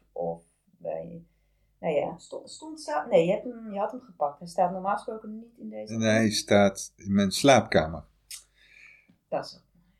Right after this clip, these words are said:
Speaker 2: Maar, ehm, het is wel een symbool wat bij me is, omdat het zo staat voor,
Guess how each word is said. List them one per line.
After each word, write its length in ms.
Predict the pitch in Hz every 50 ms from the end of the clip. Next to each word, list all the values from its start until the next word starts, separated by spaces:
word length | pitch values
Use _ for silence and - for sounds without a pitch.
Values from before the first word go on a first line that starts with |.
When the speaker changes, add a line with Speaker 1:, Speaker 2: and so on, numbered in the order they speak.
| _ _
Speaker 2:
Maar, 480 | - - 113 107 107 107 107 104 104 104
ehm, 520 | - - - 107 104 101 101 104 101 101 101 98 98 101 110 107 _ _ _ _ _ _ _ _ _ _ _ _ _ _ _ _ _
het 180 | - 117 104 -
is 160 | 113 - -
wel 200 | 127 127 127 131
een 80 | 110
symbool 480 | 98 - - 117 104 123 127 131 123 113
wat 560 | 113 110 101 98 95 - - - - - _ _
bij 420 | - 98 101 95 113 117 123 120
me 140 | 104 90 85
is, 320 | - 67 85 85 - - 95
omdat 340 | 92 98 101 101 101 95
het 160 | - 98 - -
zo 320 | - - 101 101 104 101
staat 960 | 98 - - - - - - - - - - - 127 117 120 127 120 101 - -
voor, 540 | - - - 92 90 90 85 85 87 85